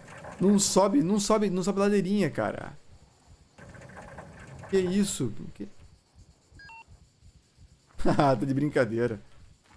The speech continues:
Eu fiz assim. Eita, que isso?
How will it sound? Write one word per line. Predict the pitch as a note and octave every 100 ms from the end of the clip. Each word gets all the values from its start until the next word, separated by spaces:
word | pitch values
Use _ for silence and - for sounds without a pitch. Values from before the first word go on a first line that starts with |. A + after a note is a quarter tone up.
| - _ _ - _ _ _ - _ _ _ - _ _ - _ -
Eu | D#3+
fiz | E3+
assim. | C3+ C3 G#2+ G#2 - _ - _ _ -
Eita, | G#3 E3+ - - - -
que | G#3
isso? | A3+ -